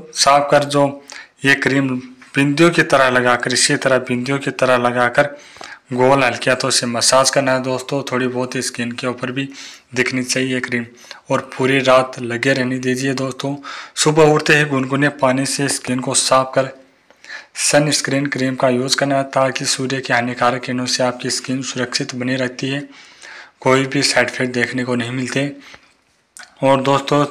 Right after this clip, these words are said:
स्किन के ऊपर साबुन का यूज़ में ना लें, Face wash का ही उपयोग में लेना है। आपको कौन सी face wash use में लेनी है, कैसी स्किन है,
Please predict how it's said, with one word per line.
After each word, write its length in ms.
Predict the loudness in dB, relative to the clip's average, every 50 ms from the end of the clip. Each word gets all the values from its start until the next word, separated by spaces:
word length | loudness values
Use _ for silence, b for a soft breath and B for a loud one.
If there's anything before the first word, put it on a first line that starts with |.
| -4 -18 _ _ -10
स्किन 360 | -10 -10 -6 -2 -2 -2 -2
के 120 | 0 2 0
ऊपर 220 | 0 2 2 2 2
साबुन 440 | 4 6 4 4 4 2 -2 -4 0
का 180 | 2 2 4 4
यूज़ 320 | 2 0 -2 -4 -4 -4
में 120 | -4 -4 -4
ना 160 | -2 -4 -4
लें, 220 | -4 -4 -4 -6 -6 B B B B B B B B B B -10 -10 -8 -6 -6 -4 -4 -4 -6 -8 -10 -14 B B B B B B B B B -2
Face 300 | 0 2 2 2 2 2
wash 320 | 4 6 6 6 4 2 -2
का 200 | 0 2 2 2
ही 180 | 2 2 0
उपयोग 320 | -4 -4 -4 -4 -4 -2 -2
में 140 | -2 -2 0
लेना 240 | -2 -2 0 0 2
है। 60 | 2
आपको 320 | 2 2 0 0 -6 -10 -12
कौन 220 | -8 -6 -6 -4
सी 200 | -4 -4 -6 -6
face 320 | -6 -6 -6 -4 -4 -2 0
wash 220 | 0 0 0 0 -2 -4
use 260 | -2 -2 -2 -2 -2
में 80 | -4 -2
लेनी 220 | -2 -2 -2 -4
है, 80 | -6 -6
कैसी 460 | -8 -6 -6 -6 -4 -4 -4 -4 -4
स्किन 340 | -6 -6 -6 -6 -6 -4 -4
है, 100 | -6